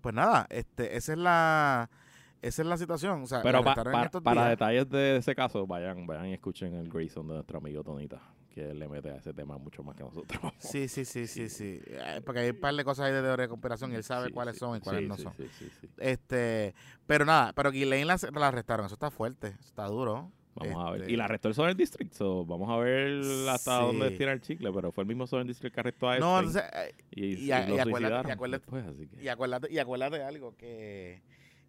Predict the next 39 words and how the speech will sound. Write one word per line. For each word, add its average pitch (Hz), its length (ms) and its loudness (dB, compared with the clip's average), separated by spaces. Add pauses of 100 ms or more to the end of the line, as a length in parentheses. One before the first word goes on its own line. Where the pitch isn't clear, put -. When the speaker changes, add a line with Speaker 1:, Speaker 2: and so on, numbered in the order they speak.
Speaker 1:
que - 80 -12
en 113 80 -12
estos 123 220 -12
días 143 100 -6
está 147 140 -6
la 151 100 -2
teoría 147 240 -4
de 147 60 -4
conspiración 143 560 -10
de 135 80 -10
que 107 100 -12
Trump 107 340 -10 (360)
quería 131 280 -8
sacar 135 300 -6
al 131 160 -10
de 131 220 -6
Southern 131 340 -6
District 127 460 -10
por 101 200 -8
eso. 95 240 -10 (540)
Speaker 2:
Mm, 107 320 -4
bueno, 143 160 4
lo 156 100 10
sacó, 143 600 6
a-, 127 160 -2
igual 120 300 2
que 156 100 4
Wanda, 185 300 6
un 151 100 0
viernes 147 220 0
por 175 80 2
la 175 100 2
noche, 175 340 -2 (280)
hace 120 240 -2
dos 139 200 4
Speaker 1:
Exacto. 170 160 6
Speaker 2:
viernes, 117 200 -2
así 101 180 -6
que 120 240 2